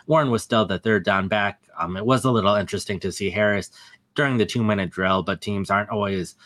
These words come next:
completely consistent in their two-minute drill backs, so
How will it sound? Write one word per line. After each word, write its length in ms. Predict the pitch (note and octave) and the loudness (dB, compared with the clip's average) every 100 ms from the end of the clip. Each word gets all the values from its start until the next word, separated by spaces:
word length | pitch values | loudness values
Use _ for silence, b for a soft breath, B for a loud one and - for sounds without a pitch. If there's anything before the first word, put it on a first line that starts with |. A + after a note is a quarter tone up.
| b | b
completely 440 | - B2+ C3 G#2+ G2 | 0 2 2 2 -2
consistent 600 | G#2 G2 G2 - F#2+ F#2+ | -4 -4 -4 -4 -6 -4
in 80 | G2 | -4
their 140 | F#2 | -4
two-minute 400 | - F#2+ F2+ E2+ | -4 -4 -4 -4
drill 220 | G2 F2+ | -2 -2
backs, 400 | E2 F2 E2+ - | 0 -2 -2 -8
so 380 | - - E2+ - | -10 -6 -4 -4